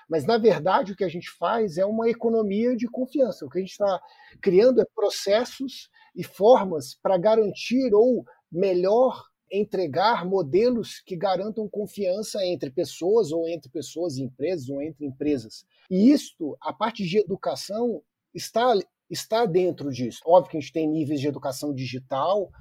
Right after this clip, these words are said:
e aí existem N Brasis, a gente trazendo pra nossa realidade, é verdade isso, mas a gente trabalha isso, a gente já tem essa preocupação, acho que todas as empresas têm essa preocupação. Existe uma questão, acho que, clara aí de,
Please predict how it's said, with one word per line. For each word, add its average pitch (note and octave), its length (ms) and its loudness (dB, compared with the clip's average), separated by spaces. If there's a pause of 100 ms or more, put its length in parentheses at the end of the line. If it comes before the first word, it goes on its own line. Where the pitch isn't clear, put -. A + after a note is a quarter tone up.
(240)
e C#3 120 0
aí C#3 260 4
existem C#3 480 -4
N E3 120 -2
Brasis, C3 560 -2
a B2+ 60 -8
gente - 180 -14
trazendo C3+ 340 -2
pra C3+ 140 -10
nossa C3+ 240 -6
realidade, C3 640 -4 (320)
é D3+ 120 -4
verdade C#3+ 680 -2
isso, F3+ 300 -10 (240)
mas F3 180 4
a G3 60 0
gente - 300 -6
trabalha F3+ 500 2
isso, B2 240 -6
a B2+ 40 -6
gente B2+ 100 -8
já F3 100 6
tem F#3 320 0
essa E3 240 -2
preocupação, D3 640 -6
acho F3 120 -4
que - 80 -12
todas G#3+ 320 0
as E3+ 120 -2
empresas D3 540 -8
têm C#3+ 240 -6
essa C3+ 240 -8
preocupação. C3 800 -10 (280)
Existe E3 360 -4
uma E3 120 -4
questão, D3+ 400 -6
acho C#3 200 -4
que, C3+ 280 -8
clara C#3+ 380 -2
aí C#3 160 -4
de, A#2+ 240 -8